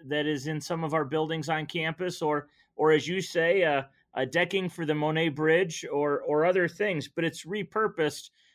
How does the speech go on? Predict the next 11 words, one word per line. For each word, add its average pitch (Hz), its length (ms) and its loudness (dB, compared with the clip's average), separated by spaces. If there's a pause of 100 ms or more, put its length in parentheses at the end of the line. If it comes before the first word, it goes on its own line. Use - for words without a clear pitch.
(120)
uh, 135 160 0
so 170 240 -2
that 160 220 2
we 165 140 -2
can 160 180 -2
take 190 320 0
that, 156 360 0
uh, 147 120 2
very 165 320 2
historic 165 720 0
wood 151 400 0